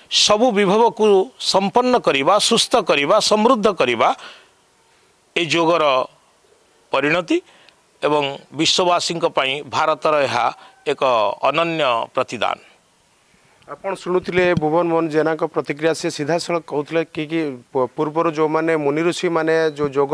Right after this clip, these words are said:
Speaker 2: ଶିକ୍ଷା ଲାଭ କରୁଥିଲେ ଏବଂ ଶିକ୍ଷା ଦେଉଥିଲେ, ତେବେ ଆଶ୍ରମଠୁ ଆରମ୍ଭ କରି ସବୁ ଜାଗାରେ ମଧ୍ୟ ଯୋଗର ବର୍ତ୍ତମାନ, ବର୍ତ୍ତମାନ ଯୋଗ ଚାଲିଛି। ଏ ନେଇ ପ୍ରତିକ୍ରିୟା ମଧ୍ୟ ରଖିବା ନଗର ସଭାପତି ଅଛନ୍ତି। କେମିତି ଦେଖୁଛନ୍ତି ଏ ଯୋଗଟି ଯେତେ ସବୁଦିନ ପାଇଁ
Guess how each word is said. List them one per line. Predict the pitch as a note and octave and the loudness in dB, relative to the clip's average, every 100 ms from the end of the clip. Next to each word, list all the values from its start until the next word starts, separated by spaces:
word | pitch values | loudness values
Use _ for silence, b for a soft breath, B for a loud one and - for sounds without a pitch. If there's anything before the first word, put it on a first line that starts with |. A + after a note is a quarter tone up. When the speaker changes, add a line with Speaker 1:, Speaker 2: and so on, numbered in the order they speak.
| E3 | -2
Speaker 2:
ଶିକ୍ଷା | - C3+ D#3+ D#3 | -4 -6 -2 0
ଲାଭ | D3 C#3+ | 0 -2
କରୁଥିଲେ | D3+ C#3+ D3 D#3 | -4 -4 -2 0
ଏବଂ | D3+ D3+ | 0 -2
ଶିକ୍ଷା | - C3 D#3 | -6 -4 -2
ଦେଉଥିଲେ, | D#3 D#3 C#3+ D#3 D#3 B B B - | -2 -2 -2 -2 -4 B B B -4
ତେବେ | D3+ D3+ | 0 0
ଆଶ୍ରମଠୁ | C3+ D#3 F3 E3 | 0 -2 -2 0
ଆରମ୍ଭ | E3 D3+ D#3 D3+ | 0 0 -2 -2
କରି | D#3+ D#3 | -4 -2
ସବୁ | D3 D3+ | -2 -2
ଜାଗାରେ | D#3 D3 D3 D#3 | -2 0 0 2
ମଧ୍ୟ | D3+ C#3 D3+ C3+ | 0 0 -4 0
ଯୋଗର | C#3+ C#3+ D#3 D#3+ D#3 B B - | 0 2 2 0 -2 B B -4
ବର୍ତ୍ତମାନ, | C3 - D3 D3 | -4 0 0 0
ବର୍ତ୍ତମାନ | C#3 C#3+ D#3 D#3 D3 | -2 -2 0 -2 0
ଯୋଗ | C#3 C#3+ D#3+ | -2 0 0
ଚାଲିଛି। | D3 C#3 C#3 D#3+ | 0 0 -2 -2
ଏ | C#3+ D#3 | 0 0
ନେଇ | D#3+ D#3+ D3 C#3+ B2 | 2 2 2 0 0
ପ୍ରତିକ୍ରିୟା | C#3 D3+ D3 D3 | -2 -2 -2 -2
ମଧ୍ୟ | C#3+ C#3 D3+ C#3 | 0 0 0 0
ରଖିବା | C3+ - D3 | -2 -2 -2
ନଗର | C#3 C#3+ | 0 -2
ସଭାପତି | C#3 C#3+ C#3+ C#3+ | -2 -2 -2 -2
ଅଛନ୍ତି। | D3 D3+ C#3 C3+ B B - | -2 -2 -6 -8 B B -4
କେମିତି | C#3+ D#3 D3 | -4 0 -2
ଦେଖୁଛନ୍ତି | C#3+ D3 D#3 D3 D#3+ D#3 B B - | -2 -2 -4 -2 -6 -6 B B -4
ଏ | E3+ | -2
ଯୋଗଟି | E3+ D#3+ E3 E3 F3+ E3 | 0 0 0 0 -2 0
ଯେତେ | D3 D#3 | -2 -4
ସବୁଦିନ | - C3+ D#3 D#3 D#3+ D#3 | -4 -6 -4 -6 -6 -2
ପାଇଁ | D#3 | -2